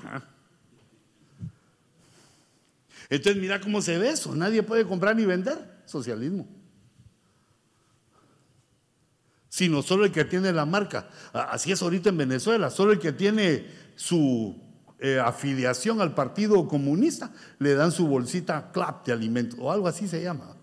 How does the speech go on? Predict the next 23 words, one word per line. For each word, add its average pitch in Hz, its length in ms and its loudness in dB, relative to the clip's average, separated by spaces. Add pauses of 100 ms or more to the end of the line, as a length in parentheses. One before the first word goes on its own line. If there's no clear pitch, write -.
(560)
Le 123 80 0
dan 143 100 4
una 160 160 4
su 143 140 -2
bolsita 113 540 -2
con 120 80 -4
un 143 80 -4
poquito 135 320 -6
de 110 100 -4
azúcar, 151 460 -2
un 139 120 -2
poquito. 139 360 -6 (360)
No, 240 100 -8
hombre, 113 180 -6
eso 101 160 -6
es 165 120 -6
indigno. 175 640 -2
Bueno, - 200 -2 (680)
a 113 100 -4
mí 127 120 2
no 202 100 2
me 151 100 0
gustaría. 87 500 -10